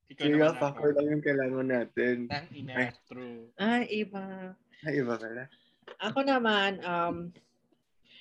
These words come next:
Speaker 3: yung ano, kung ano yung sinasabi niya, iba yung ginagawa niya.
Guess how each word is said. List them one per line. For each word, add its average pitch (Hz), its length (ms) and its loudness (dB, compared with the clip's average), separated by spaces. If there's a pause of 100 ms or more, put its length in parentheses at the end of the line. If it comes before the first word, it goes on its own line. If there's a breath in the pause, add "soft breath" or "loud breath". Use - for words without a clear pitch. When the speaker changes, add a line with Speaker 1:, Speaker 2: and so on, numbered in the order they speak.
(180 soft breath)
Speaker 3:
yung 254 160 10
ano, 185 480 8 (1600)
kung 277 200 10
ano 294 80 2
yung 320 120 2
sinasabi 220 680 2
niya, 165 360 -2 (440)
iba 208 320 4
yung 190 560 2
ginagawa 147 560 -2
niya. 127 200 -18